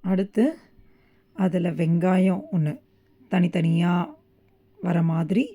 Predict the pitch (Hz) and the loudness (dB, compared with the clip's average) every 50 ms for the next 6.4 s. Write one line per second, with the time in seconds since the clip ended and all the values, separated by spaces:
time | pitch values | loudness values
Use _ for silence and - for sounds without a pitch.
0 | _ _ - 196 196 185 196 185 175 170 165 - 180 165 156 - - 196 202 208 | _ _ -2 0 2 2 2 2 0 -2 -4 -6 -8 -8 -8 -8 -6 -6 -4 -4
1 | - 147 - - 165 151 151 - 156 147 190 277 302 - _ _ _ _ _ _ | -4 -8 -6 -6 -4 -4 -4 -4 -2 0 0 0 -2 -4 _ _ _ _ _ _
2 | _ _ _ _ _ _ _ _ _ - 180 165 170 165 - 185 208 208 - 180 | _ _ _ _ _ _ _ _ _ -2 -2 0 0 0 0 0 0 0 0 -6
3 | 147 143 - - 170 165 - - 143 - _ _ _ _ _ _ _ _ _ _ | -6 -6 -6 -10 -10 -8 -6 -8 -8 -10 _ _ _ _ _ _ _ _ _ _
4 | _ _ _ _ _ _ _ _ _ _ _ _ _ _ _ _ _ _ _ _ | _ _ _ _ _ _ _ _ _ _ _ _ _ _ _ _ _ _ _ _
5 | _ _ _ _ _ _ _ _ _ _ _ _ _ - 208 185 180 165 160 156 | _ _ _ _ _ _ _ _ _ _ _ _ _ 0 0 2 2 2 0 0
6 | 151 156 - - 175 139 - | -2 -2 -4 -4 -4 -6 -6